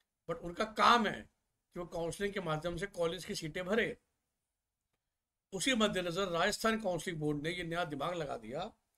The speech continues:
और अब वो कह रहे हैं कि भाई अगर आपको stray में participate करना है तो सिर्फ Cat, पीडब्ल्यूडी, defense या एनआरआई नहीं, हर बच्चा आएगा अट्ठाईस तारीख को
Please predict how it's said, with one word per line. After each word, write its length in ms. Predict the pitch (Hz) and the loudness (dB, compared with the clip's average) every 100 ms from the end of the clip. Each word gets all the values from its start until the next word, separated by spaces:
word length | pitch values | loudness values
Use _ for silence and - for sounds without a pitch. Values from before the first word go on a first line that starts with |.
| _ _ _ _ | _ _ _ _
और 120 | 139 | -4
अब 80 | 185 | -2
वो 80 | 208 | -2
कह 180 | 214 185 | 0 0
रहे 120 | 180 | 2
हैं 120 | 196 | -2
कि 120 | 208 202 | -4 -6
भाई 220 | 151 190 | -4 -4
अगर 120 | 196 | -2
आपको 200 | 196 220 | -4 -6
stray 280 | - 170 185 | -6 -4 -4
में 120 | 208 | -4
participate 500 | 185 175 - 160 170 | -4 -4 -4 -6 -6
करना 260 | 156 143 123 | -6 -6 -8
है 220 | 131 220 _ _ _ _ _ _ - | -12 -16 _ _ _ _ _ _ -8
तो 220 | 196 196 | -4 -4
सिर्फ 280 | - 214 - | -4 -4 -2
Cat, 280 | 175 160 - _ _ _ - | -2 -2 -6 _ _ _ -6
पीडब्ल्यूडी, 600 | 196 190 185 190 180 190 | -2 0 0 -2 0 -2
defense 440 | 165 160 175 170 | -2 -2 -4 -4
या 120 | 180 175 | -4 -4
एनआरआई 280 | 180 190 | -2 -2
नहीं, 160 | 190 190 - | 0 -2 0
हर 140 | 214 | -2
बच्चा 340 | 220 170 - 170 | 0 -4 -2 -2
आएगा 380 | 147 151 123 151 214 _ _ _ _ _ _ _ | -2 -2 -4 -6 -8 _ _ _ _ _ _ _
अट्ठाईस 420 | - - 170 190 - | -20 -2 0 0 -2
तारीख 220 | 180 165 | -6 -6
को 200 | 190 | -6